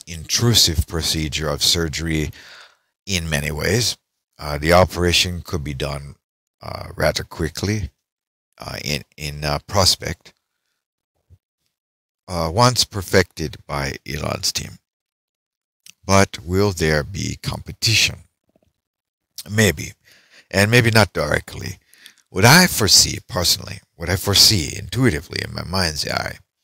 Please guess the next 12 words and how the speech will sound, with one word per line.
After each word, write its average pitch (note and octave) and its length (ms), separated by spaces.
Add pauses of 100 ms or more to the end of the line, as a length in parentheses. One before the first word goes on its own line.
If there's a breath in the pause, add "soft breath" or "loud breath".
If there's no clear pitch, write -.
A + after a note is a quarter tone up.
(640 soft breath)
is F2+ 180
a F2+ 60
future A#2+ 560
which D#2+ 260
exists - 720
in D2+ 140
a D2+ 80
state - 440 (120)
of G1+ 600 (520)
tug G#2 260
of D#2+ 240
war - 380